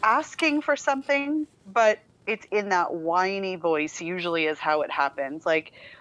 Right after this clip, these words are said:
But I want that juice right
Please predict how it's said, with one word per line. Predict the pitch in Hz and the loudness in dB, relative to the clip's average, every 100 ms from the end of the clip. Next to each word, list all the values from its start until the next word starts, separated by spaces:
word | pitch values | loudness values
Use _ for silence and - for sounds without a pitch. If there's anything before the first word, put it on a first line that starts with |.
| - _ | -20 _
But | 403 392 | 4 4
I | 403 392 403 | 6 6 4
want | 349 349 403 427 466 508 - | 2 4 6 6 4 -2 0
that | 403 359 349 285 - _ _ _ _ | 4 6 4 2 -4 _ _ _ _
juice | - 370 330 311 269 - - | 0 2 2 0 -4 -10 -2
right | 349 359 | 0 0